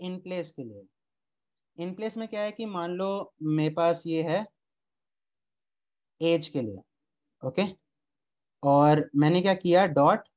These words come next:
ड्रॉप एन ए, और यहाँ पे मैंने डाल दिया, अ,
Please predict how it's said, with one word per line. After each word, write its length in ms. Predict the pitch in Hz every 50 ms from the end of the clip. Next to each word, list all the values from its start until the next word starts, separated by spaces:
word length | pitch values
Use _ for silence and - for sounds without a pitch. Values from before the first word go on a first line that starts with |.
| _ _ _ -
ड्रॉप 440 | 123 - 123 131 139 170 214 - - _ _ _ _ _ _ _ _ _ -
एन 200 | 143 131 127 127
ए, 180 | 123 139 185 214 - _ _ _ _ _ _ _ _ _ _ _ _ _ _ _ _ _ _ _ _ _ _ _ _ _ _ _ _ _ -
और 100 | 170 175
यहाँ 220 | 175 170 160 165 165
पे 120 | 165 170
मैंने 240 | 170 160 160 160 151
डाल 200 | 143 143 135 120
दिया, 200 | 120 123 143 175 214 - _ _ _ _ _ _ _ _ _ _ _ _ _ -
अ, 120 | 127 131